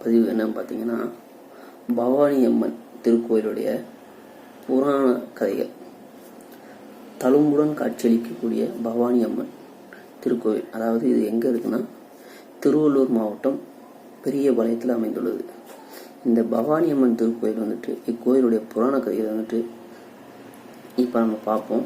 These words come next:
அதுக்கு முன்னாடி நம்ம சேனலை சப்ஸ்கிரைப் பண்ணாதவங்க, நம்ம சேனலை சப்ஸ்கிரைப் பண்ணுங்க. நம்மளுடைய வீடியோ, இந்த வீடியோ பிடிச்சிருந்துச்சுன்னா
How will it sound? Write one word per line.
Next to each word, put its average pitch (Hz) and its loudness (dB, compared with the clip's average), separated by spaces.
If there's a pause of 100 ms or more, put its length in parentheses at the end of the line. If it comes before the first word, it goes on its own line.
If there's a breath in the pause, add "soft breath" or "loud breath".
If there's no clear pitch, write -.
(160)
அதுக்கு 120 -2
முன்னாடி 120 4 (800 loud breath)
நம்ம 110 0
சேனலை 113 -2 (320)
சப்ஸ்கிரைப் 110 0 (100)
பண்ணாதவங்க, 107 -4 (180)
நம்ம 104 -6 (100)
சேனலை 107 -6 (120)
சப்ஸ்கிரைப் 107 -8
பண்ணுங்க. 113 -6 (540 loud breath)
நம்மளுடைய 107 0
வீடியோ, 127 4
இந்த 113 2
வீடியோ 117 2
பிடிச்சிருந்துச்சுன்னா 110 -4